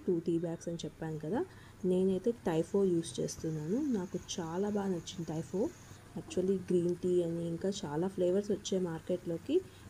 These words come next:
but ఇది మనకి ఆ ఒరిజినల్ గ్రీన్ టీ ఫ్లేవర్ అనేది ఇస్తుంది. So, నాకు ఇది చాలా బాగా నచ్చేసింది ఆ ఫ్లేవర్ టైఫో అనేది. So, వన్స్ స్విచ్ ఆఫ్ చేశాక ఫ్లేమ్‌ని నేను టూ టీ బ్యాగ్స్‌ని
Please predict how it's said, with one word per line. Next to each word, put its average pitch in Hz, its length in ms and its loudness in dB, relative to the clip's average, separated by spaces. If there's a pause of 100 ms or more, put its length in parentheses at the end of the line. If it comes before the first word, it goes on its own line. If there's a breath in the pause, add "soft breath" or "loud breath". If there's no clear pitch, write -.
(100)
but 262 160 4 (140)
ఇది 220 280 6 (180)
మనకి 208 300 0
ఆ 196 60 0 (120)
ఒరిజినల్ 233 480 6 (220)
గ్రీన్ 196 260 8
టీ 202 100 6
ఫ్లేవర్ 185 440 4
అనేది 175 360 2
ఇస్తుంది. 165 520 -2
So, 262 180 -2 (140)
నాకు 185 280 -2
ఇది 165 220 2 (160)
చాలా 165 280 -4 (100)
బాగా 165 300 -6
నచ్చేసింది 160 520 -4
ఆ 156 80 -10
ఫ్లేవర్ 160 440 -6
టైఫో 156 320 -6
అనేది. 156 380 -2 (560 loud breath)
So, - 140 0 (120)
వన్స్ 202 260 2
స్విచ్ 196 220 0
ఆఫ్ 190 220 -2
చేశాక 180 380 -2 (120)
ఫ్లేమ్‌ని 160 420 4 (720)
నేను 214 280 6
టూ 208 160 6
టీ 196 200 2
బ్యాగ్స్‌ని 190 400 0